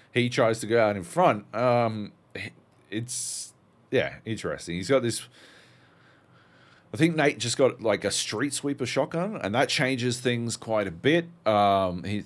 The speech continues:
he's a lot more useful with that, but his default fucking weapon is hot, wet garbage. Uh, it's like a blunderbuss, and it's got fuck all range, and yeah, so that kinda sucked for a little while, but we managed to,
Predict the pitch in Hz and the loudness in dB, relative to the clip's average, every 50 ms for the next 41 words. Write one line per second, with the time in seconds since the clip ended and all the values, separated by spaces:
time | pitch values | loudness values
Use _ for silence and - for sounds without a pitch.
0 | - _ - 90 90 85 85 101 98 113 107 104 104 101 98 104 110 - - 101 | -10 _ -10 -8 -6 -4 -2 0 2 2 2 2 0 -2 0 -2 -2 -2 -2 -2
1 | 98 95 95 92 101 117 135 139 131 127 113 101 95 87 85 - 95 101 110 110 | -2 0 0 0 0 2 4 4 4 2 0 -4 -4 -4 -4 -2 -2 -2 -2 2
2 | - 110 95 82 - - 98 90 - 87 85 85 82 85 87 85 82 80 73 80 | 2 2 2 2 2 -2 -4 -4 -4 -4 -4 -4 -4 -4 -4 -6 -6 -6 -6 -8
3 | 80 78 76 73 69 67 - - - - - - - - 110 95 78 85 85 71 | -8 -8 -8 -10 -10 -8 -8 -8 -8 -8 -10 -10 -4 0 0 0 2 0 -2 -2
4 | - - - 90 80 87 92 87 73 71 67 64 76 85 - - - - - _ | -4 -4 -2 -2 0 0 0 -2 -4 -4 -6 -8 -8 -10 -10 -8 -10 -10 -10 _
5 | 78 82 80 80 82 80 78 76 - - 87 85 - 76 71 69 85 82 80 85 | -4 -2 -2 0 0 -2 -2 -4 -4 -6 -6 -6 -6 -6 -8 -4 -2 -2 0 0
6 | 85 82 - 64 62 65 87 - - - - - - - 85 78 73 73 73 - | -2 -2 -2 -2 -4 -4 -4 -4 -6 -6 -8 -8 -10 -8 -8 -8 -8 -8 -10 -8
7 | - - 73 71 71 - - - 82 87 - 85 82 82 80 78 76 76 73 78 | -4 -4 -4 -4 -4 -8 -10 -10 -10 -8 -6 -4 -4 -4 -4 -6 -6 -6 -6 -6
8 | 78 78 76 71 76 71 69 67 71 - _ - - - - - - - - - | -6 -8 -8 -8 -10 -10 -12 -12 -14 -18 _ -20 -20 -20 -20 -20 -20 -20 -20 -6
9 | - - 92 82 - - 92 87 95 120 139 - - 143 120 104 - - 110 107 | -2 0 2 2 2 2 2 2 4 4 4 4 4 2 2 2 2 2 2 2
10 | - - 98 92 95 98 98 95 87 82 80 82 95 104 98 90 82 82 85 82 | 2 0 -2 0 0 0 2 2 2 2 2 2 0 0 0 -2 -4 -4 -4 -4
11 | 85 82 82 82 - - 87 82 78 76 76 76 | -2 -2 -2 -4 -4 -4 -2 -2 -2 -2 -2 -4